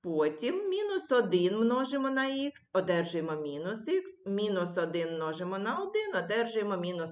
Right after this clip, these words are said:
один. Потім нам необхідно знайти і звести подібні доданки, а саме два ікс мінус х — це подібні доданки, і одержимо відповідь. Два ікс квадрат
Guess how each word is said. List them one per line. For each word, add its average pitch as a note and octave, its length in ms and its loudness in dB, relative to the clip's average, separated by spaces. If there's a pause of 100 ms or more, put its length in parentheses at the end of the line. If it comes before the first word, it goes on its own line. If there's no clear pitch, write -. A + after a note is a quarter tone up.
один. A#2 260 -8 (800)
Потім F#4 420 4
нам A#3+ 200 6
необхідно A3+ 680 4
знайти A3+ 580 2
і G3+ 300 0
звести F#3 540 4
подібні F3 540 2
доданки, E3 680 0
а F#3 80 6
саме F3 340 -2
два E3 240 0
ікс E3 380 -2
мінус D#3+ 400 -4 (140)
х — F3 320 -6
це F3 100 -2
подібні E3+ 580 -6
доданки, D#4 560 -2
і A4+ 480 4
одержимо B3+ 460 2
відповідь. A#3 580 -2 (500)
Два G#3 200 2
ікс F#3+ 280 4
квадрат E3+ 500 0